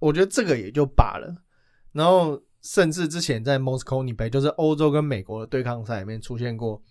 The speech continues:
我要求，选手要求擦球，就 clean the ball，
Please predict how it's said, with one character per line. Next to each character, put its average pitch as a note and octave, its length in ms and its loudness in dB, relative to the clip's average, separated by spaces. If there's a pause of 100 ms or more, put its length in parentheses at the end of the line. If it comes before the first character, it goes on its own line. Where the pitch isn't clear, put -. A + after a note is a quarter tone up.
(380)
我 B2+ 200 -6
要 D#3 200 0
求， C#3 240 -4
选 D#3 220 -2
手 D3 160 0
要 B2+ 160 -2
求 A#2 160 -6
擦 B2+ 260 -6
球， - 340 -10
就 C3+ 120 -2
clean A#2+ 280 -6
the G#2+ 120 -10
ball， - 340 -8